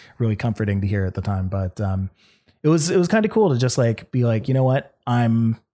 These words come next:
having a real tough time and this is not right. This isn't working. And, and so these, these are the steps that I'm gonna do to actually get better." Then I did the steps and then I played better.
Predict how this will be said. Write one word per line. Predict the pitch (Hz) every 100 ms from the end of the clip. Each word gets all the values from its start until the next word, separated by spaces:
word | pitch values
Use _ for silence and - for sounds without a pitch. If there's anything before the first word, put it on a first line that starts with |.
| _
having | - 143 156
a | 160
real | 156 156
tough | 147 143
time | - 143 160 190 208
and | 107 101 98 95
this | 110 135 -
is | 123 110
not | 107 117 120 - _ _ _ _ _ -
right. | 131 175 120 -
This | 113
isn't | 127 120
working. | 139 151 113 104 113
And, | 107 107 110
and | 107 101
so | 110
these, | 101 110 107
these | 110 104
are | 110
the |
steps | - 123 -
that | 120
I'm | 117
gonna | 117
do | 113 147 143
to |
actually | 139 131 143
get | 143 139
better." | 160 185 185
Then | 117 98
I |
did | 98 139
the | 151
steps | - 160 - -
and | 107 95
then | 110
I | 110
played | - 113 98
better. | 87 -